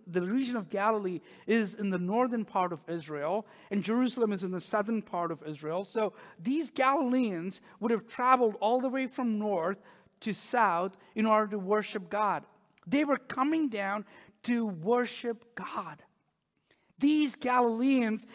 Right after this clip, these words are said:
that Jesus is talking about were good people. They were good Jewish people. They had saved up money so that they can come down to Jerusalem, buy the animals that they needed for sacrifice,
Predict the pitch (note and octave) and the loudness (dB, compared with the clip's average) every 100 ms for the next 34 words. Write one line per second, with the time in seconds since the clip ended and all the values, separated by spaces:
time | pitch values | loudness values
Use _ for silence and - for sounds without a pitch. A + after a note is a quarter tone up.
0 | - A3+ D#3+ C#4 C#4 A3+ A#3+ G#3+ - B3+ | 4 4 4 2 2 0 -4 -4 0 4
1 | C4 B3+ A#3 G3+ G3 G#3+ - - - A3 | 4 2 -4 4 6 6 0 -20 -4 2
2 | B3+ A#3 D#3 C3 C4+ D4+ A#3+ - - E4 | 4 2 -4 0 2 2 0 -18 -10 -6
3 | E4+ D4+ A3+ G3+ C4 C4 G#3+ F#3 D#4+ D4 | -6 -4 -4 -4 -6 -6 -6 -8 -6 -6
4 | G3 C#4+ D4+ C4+ - D4+ D#4+ C4 A#3+ G3 | -6 -6 -4 -4 -8 -6 -6 -2 -2 -2
5 | - - - _ G#3 C#4+ B3+ - - - | -8 -20 -20 _ 0 2 2 -2 -10 -6
6 | D4 D4 A#3 C4 A3+ G#3+ C4+ C#4 A3 G#3 | -4 -4 -2 -4 -2 -4 0 0 -2 -2
7 | B3 C4 - - _ _ - B3+ A#3+ G3 | -4 -4 -10 -20 _ _ -10 -4 -4 -2
8 | B3 A#3+ A3 - C4 C#4 G#3 C4 D4 C#4+ | -6 -4 -8 -4 0 0 0 2 2 0
9 | G#3+ A#3 A3+ A3 A#3 A3+ - - - D3 | -4 -4 -4 -4 -2 -2 -4 -16 -20 -16
10 | C#3 A#3+ D4 C#4+ C4+ B3 B3 B3 A#3+ G3+ | 2 6 6 4 2 2 2 0 -2 -4
11 | G3+ G3+ G3+ G#3+ A#3 A3+ - G3 - G#3+ | -2 -2 -2 -2 0 -2 -2 -12 -4 0
12 | F#3+ F#3+ E3+ F3+ F3 G#3+ | 0 0 -6 0 0 0